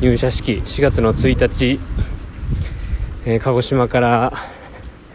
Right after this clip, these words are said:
五回か六回ぐらいですね、えー、就職活動で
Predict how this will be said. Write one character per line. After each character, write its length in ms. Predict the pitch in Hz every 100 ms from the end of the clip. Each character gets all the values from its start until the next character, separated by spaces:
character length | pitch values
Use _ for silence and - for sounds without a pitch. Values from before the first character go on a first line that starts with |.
| - - - -
五 120 | 131
回 260 | 120 139 131
か 120 | 117
六 160 | 110 110
回 220 | - 143
ぐ 80 | 135
ら 180 | 123 101
い 140 | 104 - - - - - - - - - - - - - - - - - - - - - - - - -
で 80 | 107
す 140 | -
ね、 220 | 123 135 120 - -
え 380 | 117 107 101 101 - - - - - - - - - - -
ー、 20 |
就 200 | - 120
職 180 | 113 107
活 300 | 131 120 120
動 160 | 117
で 260 | 98 101 104